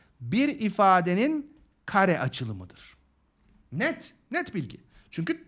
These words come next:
bir karenin alanısın sen. Yani sen tam karesin. Benim için tam karesin. Dolayısıyla ne yapıyorum? Ne yapıyorum? Cebirsel bir tam kare. Yani bir şeyin karesi açılmış da gelmiş bu. Hemen diyorum ki sen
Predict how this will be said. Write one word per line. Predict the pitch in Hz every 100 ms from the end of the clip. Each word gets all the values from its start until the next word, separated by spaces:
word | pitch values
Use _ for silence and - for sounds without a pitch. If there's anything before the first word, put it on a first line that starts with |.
| -
bir | 156 226 226
karenin | 214 240 247 214
alanısın | 156 160 196 202 147
sen. | 120 87 - - _
Yani | 123 196 240 226
sen | - - 214 311 - _ _ _ -
tam | 139 147 120
karesin. | 92 85 - - _ _ 170
Benim | 214
için | 240 254
tam | 175 107
karesin. | - - - - - -
Dolayısıyla | 349 320 180 165 160
ne |
yapıyorum? | 262 160 127 107 208 -
Ne | 226
yapıyorum? | 127 - 104 190 _ _ _ _ _ _ _ _ _ -
Cebirsel | 107 151 165 170 156
bir | 139
tam | 131 117
kare. | 104 95
Yani | 135 117
bir | 175
şeyin | 123 175 285 - _ -
karesi | 165 110 262
açılmış | 254 180 196 202 190
da |
gelmiş | 143 117 98 95 -
bu. | 269 - - -
Hemen | 262 269 254
diyorum | 277 277 180
ki | 139
sen | 120 214 254 294